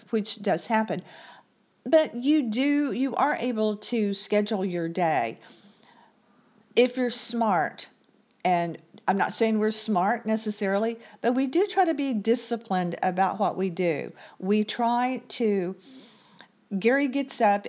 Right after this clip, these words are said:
every day, and the first thing he does is he's on the computer.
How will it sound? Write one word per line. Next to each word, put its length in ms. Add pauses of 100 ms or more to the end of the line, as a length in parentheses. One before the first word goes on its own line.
every 480
day, 480
and 100
the 60
first 340
thing 100
he 160
does 360
is 260
he's 220
on 160
the 80
computer. 600